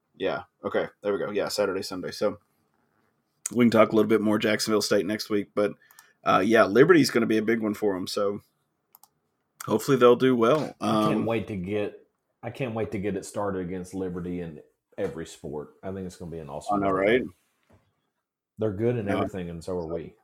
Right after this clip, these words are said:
Speaker 2: So it's gonna be some clashes.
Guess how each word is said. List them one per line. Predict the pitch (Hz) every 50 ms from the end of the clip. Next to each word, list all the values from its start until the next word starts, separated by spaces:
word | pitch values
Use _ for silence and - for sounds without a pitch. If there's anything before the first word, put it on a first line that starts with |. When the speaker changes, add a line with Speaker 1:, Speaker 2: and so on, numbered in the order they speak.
| _ _ _ _ _ _ _ _ _
Speaker 2:
So | - 95 90 87 85 82 82 _ -
it's | 92 90 -
gonna | - 98 92
be | 87 92 85
some | - - 80
clashes. | - - 82 80 78 - - - - - - -